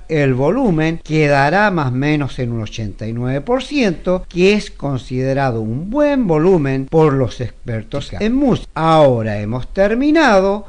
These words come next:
así de fácil y sencillo. Suscribiéndote a nuestro canal, YouTube te avisará si hemos subido otro video.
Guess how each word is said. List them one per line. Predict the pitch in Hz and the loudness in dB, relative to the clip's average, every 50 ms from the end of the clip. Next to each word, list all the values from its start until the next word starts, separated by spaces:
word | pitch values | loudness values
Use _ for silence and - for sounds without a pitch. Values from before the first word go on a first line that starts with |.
| - | 0
así | - 147 139 131 127 - - 127 120 | 2 4 4 4 2 2 2 2 4
de | 117 131 165 175 | 6 6 4 4
fácil | - - 285 285 277 247 - - 262 254 254 254 - - | 4 4 4 4 4 2 0 0 2 2 2 0 -2 0
y | - 180 147 | 2 2 2
sencillo. | - - 175 175 170 - - 226 185 147 123 110 104 98 101 - - - - - - - | 4 4 4 4 4 4 6 6 6 6 6 2 0 -4 -8 -12 -14 -14 -16 -16 -14 -14
Suscribiéndote | - - - 180 175 160 175 - 202 202 233 240 262 277 294 294 262 254 247 165 180 | -6 0 4 4 4 4 2 0 2 2 2 4 4 4 4 6 6 4 4 4 4
a | 151 131 | 4 6
nuestro | 120 117 117 - - - 143 170 | 6 4 2 0 0 0 0 2
canal, | 170 - 294 302 269 214 180 175 175 175 180 - | 4 4 4 6 6 8 8 8 8 6 4 2
YouTube | 131 113 117 127 131 139 139 139 139 139 127 117 117 113 | 0 0 2 4 4 6 4 4 4 4 4 4 4 0
te | 107 - | -2 -2
avisará | 113 113 117 120 - - 180 190 233 277 277 277 247 | -4 -2 -2 -2 0 2 4 4 6 6 4 2 0
si | - - 180 156 160 | 0 2 4 6 6
hemos | 147 135 127 139 | 6 4 2 0
subido | - - 120 117 123 123 120 117 123 123 | -2 -2 0 2 4 4 4 4 2 0
otro | - 117 120 123 120 139 160 180 | 0 -2 -2 0 2 2 4 4
video. | 233 254 262 285 262 214 170 135 98 | 4 4 6 6 8 8 6 6 2